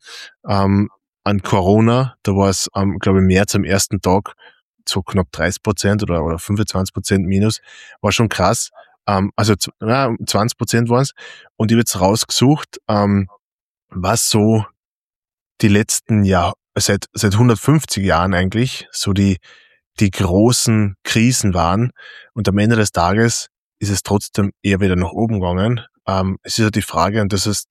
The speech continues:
du gestern im Webinar zum Beispiel immer sehr gut beantwortet, ähm,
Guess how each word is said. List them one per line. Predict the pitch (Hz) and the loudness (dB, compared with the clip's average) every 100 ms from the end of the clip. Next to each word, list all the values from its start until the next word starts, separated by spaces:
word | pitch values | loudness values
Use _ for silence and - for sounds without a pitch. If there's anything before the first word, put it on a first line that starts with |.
| - | -4
du | 120 | 0
gestern | 117 117 - 110 | 0 -2 0 2
im | 98 | 4
Webinar | 101 98 92 113 | 2 2 2 0
zum | - 104 | -2 -4
Beispiel | - 104 | -2 -2
immer | 98 | 0
sehr | 95 95 | 0 0
gut | 101 107 - | -2 -4 -4
beantwortet, | - 107 - 90 90 120 131 - - - - _ - | -2 -2 -2 -2 0 0 -2 -6 -20 -20 -20 _ -4
ähm, | 95 | -4